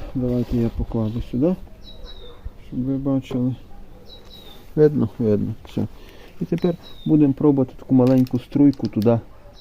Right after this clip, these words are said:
От, воно чорне таке, бачите, є. Будемо цей засіб украпляти у саму водичку. Нам треба приблизно шість грам. Шість на п'ять тридцять, п'ята частина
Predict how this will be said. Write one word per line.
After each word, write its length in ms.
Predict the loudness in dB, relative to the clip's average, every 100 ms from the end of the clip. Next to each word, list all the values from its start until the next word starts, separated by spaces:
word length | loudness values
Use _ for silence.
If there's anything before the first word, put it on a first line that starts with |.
| -20 -18 0
От, 220 | 2 2 2
воно 280 | 2 2 -2
чорне 420 | 0 4 4 4 -2
таке, 220 | -2 0
бачите, 420 | 0 -2 -4 -2
є. 180 | -2 -4 -12 -20 -20 -20 -20 -20 -18 -18 -18 -18 -2
Будемо 280 | 0 2 0 2
цей 140 | 4
засіб 380 | 4 2 -2 -10 -12 -20 -20 -20 -20 -20 -20 -8
украпляти 800 | -6 2 2 4 2 2 0 -6 -8 -16 -14
у 100 | -8
саму 300 | -4 -2 0
водичку. 520 | 0 0 -2 -4 -8
Нам 180 | -6 0
треба 200 | 2 2
приблизно 580 | 0 0 2 2 0 -4 -12 -20 -20 -20
шість 280 | -2 0 0
грам. 320 | 0 -2 -4 -6
Шість 200 | -6 -2
на 100 | -2
п'ять 240 | 0 -2
тридцять, 420 | -2 -4 -4 -6 -4
п'ята 340 | -2 0 -2
частина 480 | -6 -6 -4 -4